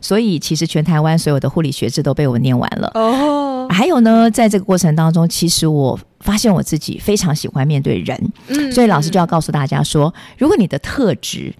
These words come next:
Speaker 2: 嗯。
Speaker 1: 你是喜欢面对人的，
Speaker 2: 嗯。
Speaker 1: 然后你是并不害怕接触，呃，各式各样的疾病，
Speaker 2: 嗯。
Speaker 1: 啊，或者是说，呃，病人问你问题，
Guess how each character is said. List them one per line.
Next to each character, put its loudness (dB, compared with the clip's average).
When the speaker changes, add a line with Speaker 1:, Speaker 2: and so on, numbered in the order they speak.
Speaker 2:
嗯。 -6
Speaker 1:
你 2
是 0
喜 0
欢 0
面 2
对 0
人 -6
的， -6
Speaker 2:
嗯。 -8
Speaker 1:
然 2
后 4
你 2
是 -2
并 -2
不 -4
害 -4
怕 -4
接 -2
触， -2
呃， -2
各 0
式 -2
各 0
样 0
的 -6
疾 -4
病， -2
Speaker 2:
嗯。 -8
Speaker 1:
啊， -2
或 0
者 -2
是 -2
说， 0
呃， 0
病 2
人 4
问 2
你 0
问 -2
题， -8